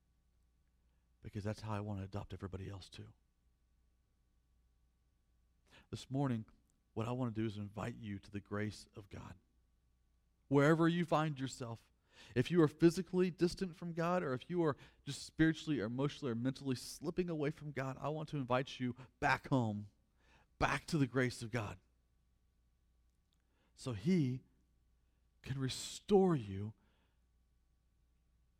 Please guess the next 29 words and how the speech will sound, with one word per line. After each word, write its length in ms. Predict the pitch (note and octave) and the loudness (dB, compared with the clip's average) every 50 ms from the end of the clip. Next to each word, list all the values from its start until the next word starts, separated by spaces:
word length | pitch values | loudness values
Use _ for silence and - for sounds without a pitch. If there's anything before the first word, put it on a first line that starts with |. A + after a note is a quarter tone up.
| _ _ _ - | _ _ _ -16
and 140 | - A#2+ B2 | -10 -6 -4
love 280 | B2+ C#3+ D3+ D3+ C3 B2 | 0 0 0 0 -2 -2
you 200 | A#2 A#2 A#2 A2 | -4 -4 -4 -2
the 120 | A2 G#2 | -2 -4
way 220 | G#2 A#2 B2 B2 B2 | -2 0 0 0 0
He 140 | B2 A#2+ | 0 -2
loved 300 | A#2+ A#2 A2+ A#2 B2 A#2 | 0 0 0 0 0 -2
you 80 | B2 A#2 | -4 -6
the 80 | A2+ F#2+ | -6 -4
day 200 | - G2 G#2+ A2 | -2 -2 -2 -2
He 100 | A#2 A2 | -2 -6
created 440 | - - G#2+ G2 F#2 F#2 E2 - | -8 -6 -4 -4 -4 -4 -6 -10
you. 120 | - - G2+ F2+ - _ _ _ _ _ _ _ _ _ _ _ _ _ _ _ _ _ _ _ _ _ _ _ _ _ _ _ _ _ - - | -12 -16 -16 -18 -20 _ _ _ _ _ _ _ _ _ _ _ _ _ _ _ _ _ _ _ _ _ _ _ _ _ _ _ _ _ -6 -2
I'm 160 | C#3 D#3 E3+ | 0 2 2
gonna 140 | E3 C#3+ - | 2 0 0
pray 240 | - - C3 B2+ | -2 -2 -2 -2
for 280 | B2 - - A#2+ A2+ A2+ | -2 -4 -6 -6 -6 -6
us, 260 | A2 - - - - _ _ _ _ _ _ _ _ _ _ _ _ - | -8 -12 -16 -20 -20 _ _ _ _ _ _ _ _ _ _ _ _ -10
and 100 | - A#2 | -6 -4
after 280 | B2 B2+ B2 - C3 B2+ | -4 -4 -4 -2 0 0
I 80 | B2+ C3 | 0 0
pray, 340 | - - - F#2+ F#2+ F#2 - _ _ _ _ _ _ _ _ _ _ _ _ - | -2 -4 -6 -6 -4 -6 -8 _ _ _ _ _ _ _ _ _ _ _ _ -6
we're 120 | A#2 A#2+ | -4 -2
gonna 100 | A#2+ A#2 | -2 -4
sing 280 | - - C3 B2 A2 G#2 | -4 -4 -6 -4 -2 -2
one 180 | G#2+ A#2 C3+ | -2 -2 -2
song 320 | - - - A2 G#2 G#2 G2+ | -4 -4 -4 -2 -2 -2 -2
to 60 | G#2 | -4
respond 480 | G#2+ G#2+ - - - A2 A2 A2+ A2+ | -6 -6 -6 -4 -4 -2 -2 -2 -4